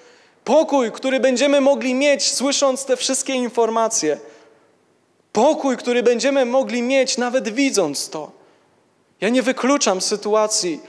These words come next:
w której nawet Polska spotka się z takimi rzeczami, o których dzisiaj słyszymy w telewizji.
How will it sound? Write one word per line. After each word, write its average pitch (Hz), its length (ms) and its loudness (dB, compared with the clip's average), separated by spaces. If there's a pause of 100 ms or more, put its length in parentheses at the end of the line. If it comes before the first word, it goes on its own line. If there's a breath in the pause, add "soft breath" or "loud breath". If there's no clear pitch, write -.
(160 loud breath)
w - 40 -20
której 233 280 -2
nawet 226 280 0
Polska 233 460 -2
spotka 165 440 -6
się 156 160 -4
z - 100 -6
takimi 165 400 -6
rzeczami, 156 460 -4
o - 40 -8
których 156 320 -6
dzisiaj 160 320 -2
słyszymy 151 400 -4
w - 60 -18
telewizji. 147 480 -4